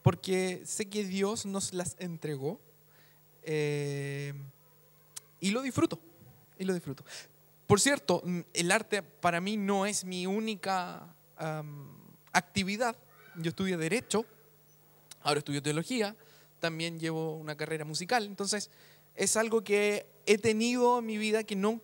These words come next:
no ha sido mi, mi actividad única ni principal,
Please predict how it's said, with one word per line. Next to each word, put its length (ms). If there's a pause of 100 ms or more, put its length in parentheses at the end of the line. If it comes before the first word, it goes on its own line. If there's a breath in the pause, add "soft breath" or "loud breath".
no 160
ha 60
sido 380
mi, 600
mi 180
actividad 540 (140)
única 420 (100)
ni 140
principal, 560